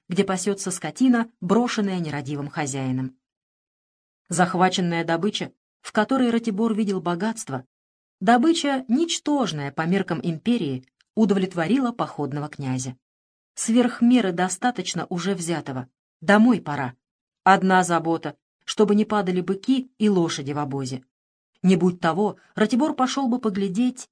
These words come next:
и на пуп империи, на златовратную Византию, и попробовал бы пощупать стрелой и мечом столицу злых теплых морей. Что за женщину везет на Рось, Мал, и не один он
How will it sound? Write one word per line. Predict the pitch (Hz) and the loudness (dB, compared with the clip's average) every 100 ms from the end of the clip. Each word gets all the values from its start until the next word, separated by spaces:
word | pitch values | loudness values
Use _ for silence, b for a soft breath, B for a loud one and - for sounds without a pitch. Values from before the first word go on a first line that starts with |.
| _ | _
и | 247 | 4
на | 233 | 4
пуп | 233 285 269 | 2 -2 2
империи, | 247 226 202 208 185 170 B B B | 0 0 0 0 2 -2 B B B
на | 185 | 2
златовратную | 196 208 208 214 240 269 233 233 | 4 2 0 -2 0 0 0 2
Византию, | 220 190 208 214 - 180 170 139 127 _ _ _ | 2 0 0 0 -2 -2 -2 -4 -8 _ _ _
и | 226 | 0
попробовал | 247 262 349 302 294 247 | 2 2 2 2 0 0
бы | 247 | 0
пощупать | 220 - 302 294 262 | 0 0 -2 -2 -4
стрелой | - 220 208 214 190 | -2 0 0 0 0
и | |
мечом | 160 - 285 269 - _ | -4 -2 -2 -2 -8 _
столицу | - 160 170 302 - 254 | -4 0 2 2 0 -4
злых | 220 151 156 - | -4 -4 -6 -6
теплых | - 139 135 - | -4 -4 -4 -8
морей. | 147 139 127 127 _ _ _ _ _ _ _ _ _ _ _ _ _ | -6 -4 -4 -6 _ _ _ _ _ _ _ _ _ _ _ _ _
Что | - 359 359 | -2 2 4
за | 302 | 4
женщину | 247 277 269 - 220 | 2 -2 -2 0 2
везет | 202 190 214 208 | 2 0 -2 -2
на | 180 | -2
Рось, | 202 240 - - | 0 -2 -4 -4
Мал, | 175 175 160 147 - _ _ _ _ - | 0 2 0 -4 -10 _ _ _ _ 0
и | 320 | 4
не | 330 | 4
один | 320 247 240 277 - | 2 2 4 4 2
он | 196 214 | 2 2